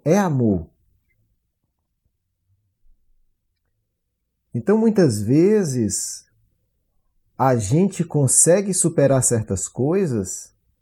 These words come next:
porque tem um ideal de amor.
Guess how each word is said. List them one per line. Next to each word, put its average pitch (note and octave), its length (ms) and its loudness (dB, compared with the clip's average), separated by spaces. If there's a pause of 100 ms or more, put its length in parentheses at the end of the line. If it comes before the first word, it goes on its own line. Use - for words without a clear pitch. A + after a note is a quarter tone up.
(2250)
porque E3 280 0
tem E3 200 0
um F3 80 -2
ideal D3 360 0
de D3+ 100 -4
amor. B2 500 -2